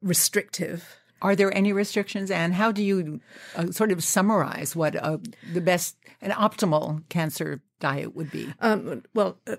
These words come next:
Speaker 1: a lot of fresh fruits and vegetables. And by that, I mean, you know, sort of leafy greens, um, and like the non-starchy ones. And even some, you know, some,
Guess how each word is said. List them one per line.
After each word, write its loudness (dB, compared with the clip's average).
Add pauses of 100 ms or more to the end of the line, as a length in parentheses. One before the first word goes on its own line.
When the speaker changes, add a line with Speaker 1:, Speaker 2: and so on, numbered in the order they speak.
Speaker 1:
a 2
lot 2
of -4
fresh -2
fruits -4
and 2
vegetables. -4
And -2
by 4
that, 2
I 0
mean, -2
you 4
know, 0
sort 2
of 2
leafy 0
greens, 4 (100)
um, 0 (300)
and 6
like 0
the -2
non-starchy 0
ones. -4
And 6
even 6
some, 4
you 4
know, -4
some, -2